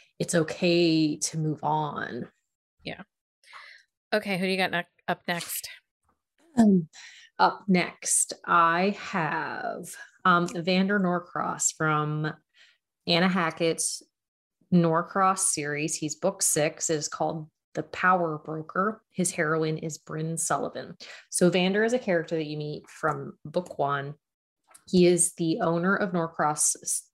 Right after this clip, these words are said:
Speaker 1: Security. He is this intense, closed-off guy who holds so much grief and holds so much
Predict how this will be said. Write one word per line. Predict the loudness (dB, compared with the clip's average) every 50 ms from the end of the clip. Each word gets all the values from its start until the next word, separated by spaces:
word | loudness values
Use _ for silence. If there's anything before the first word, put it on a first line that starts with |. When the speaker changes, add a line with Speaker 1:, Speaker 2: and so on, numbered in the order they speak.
| _ _ -8
Speaker 1:
Security. | -6 -2 -2 -2 -2 0 0 0 2 0 0 -2 -4 -6 -6 -6 -8
He | -12 -12 -8 -4 -2 0 0 0 0 2
is | 2 2 4 4 2 0 0 -4 -6 -10 -14 -20 -20 -20 -20 -20 _ _ 0
this | 0 0 0 -2 -8 _ _ _ _ _ 0
intense, | 4 4 6 4 4 0 -6 _ _ -8 -6 -6 -4 0 2 4 4 4 0 -2 -4 -4 -2 -2 -4 -6 -10 -18 _ -20
closed-off | -10 -2 0 2 2 2 2 0 0 0 0 -2 -2 -2
guy | 0 2 2 0 0 -4 -6 -8 -12 -14 -20 -12 -4
who | 0 2 2 2 2 0 0 -2 -4 -6 -12 -20 -20 -20 -20 -20 -20 -20 -20 _
holds | -20 -6 2 4 6 6 6 6 4 4 4 4 2 -2 -2 -2 -6 -6
so | -4 -2 -2 2 2 2 2 2
much | 2 2 0 0 -2 -4 -4 -2 -2 -2 -2 -4 -8 -12 _ _ _ _ _ _ _ _ _ _ -2
grief | 0 0 2 2 0 -4 -2 0 0 0 0 0 -2 -6 -12 -14 -18 -20 -20 -20 _ _ _ _ -2
and | 0 0 -2
holds | -4 -4 -2 2 2 4 4 4 2 2 0 -2 -4
so | -4 -2 0 0 2 2
much | 0 -2 -2 -2 -4 -6 -8 -6 -6 -6 -6 -6 -8 -12